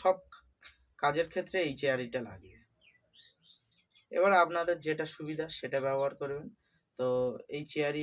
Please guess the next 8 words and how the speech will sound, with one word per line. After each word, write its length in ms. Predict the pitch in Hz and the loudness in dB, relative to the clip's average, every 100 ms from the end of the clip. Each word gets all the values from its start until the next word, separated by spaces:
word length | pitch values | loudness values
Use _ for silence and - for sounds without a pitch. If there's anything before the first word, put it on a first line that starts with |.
| 143 | 0
ব্যবহার 300 | 139 147 156 151 | 0 0 -4 -2
করুন, 200 | 156 165 208 _ _ _ - | -2 -2 -6 _ _ _ -12
আর 80 | 123 - | -8 -4
কমেন্টে 380 | 151 160 151 143 | -4 -4 -2 -2
জানাবেন, 420 | 147 143 139 131 117 - _ _ _ _ _ _ - | 0 -2 -2 -4 -6 -14 _ _ _ _ _ _ -12
এ, 120 | 131 131 127 127 123 117 _ _ _ _ _ - | -8 -6 -6 -8 -10 -14 _ _ _ _ _ -2
কাজ 200 | 151 143 - | 0 0 -4
করতে 260 | 147 - | -4 -2